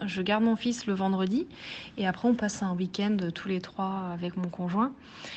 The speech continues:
Et c'est vrai que des semaines de quatre jours, en fait, ça passe très vite. Et je me rends compte, enfin, en tout cas, moi, intellectuellement, ça me fait du bien, en fait, d'avoir repris le travail,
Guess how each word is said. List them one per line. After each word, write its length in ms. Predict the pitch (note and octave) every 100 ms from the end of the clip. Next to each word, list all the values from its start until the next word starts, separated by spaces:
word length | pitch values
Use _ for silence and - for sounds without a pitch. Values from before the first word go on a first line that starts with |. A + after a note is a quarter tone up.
| - -
Et 100 | F#3
c'est 180 | G3 F#3+
vrai 160 | A#3
que 120 | A#3
des 120 | G3+ G3
semaines 360 | A3 G#3+ G#3+
de 80 | G3+
quatre 240 | G3+ G3
jours, 160 | A3 A#3
en 60 | G3+
fait, 180 | G#3
ça 100 | -
passe 180 | F#3+ F3
très 180 | - G#3
vite. 360 | G3 A3+ - - -
Et 240 | F#3 F3
je 120 | E3+
me 100 | F#3
rends 200 | F#3 F#3
compte, 340 | F#3 A3+ B3 -
enfin, 220 | - F3 E3 E3
en 40 |
tout 160 | E3 -
cas, 160 | F#3 F3+
moi, 180 | G#3
intellectuellement, 720 | A3+ G#3 F#3 F3+ - F#3 G3+
ça 100 | A3
me 60 | F#3+
fait 140 | -
du 120 | F3 F3
bien, 260 | F3+ G3
en 80 | F3+
fait, 160 | E3+ F3
d'avoir 280 | E3 E3+
repris 300 | F3 F3+ -
le 40 | F#3+
travail, 480 | - F3+ F3+ F#3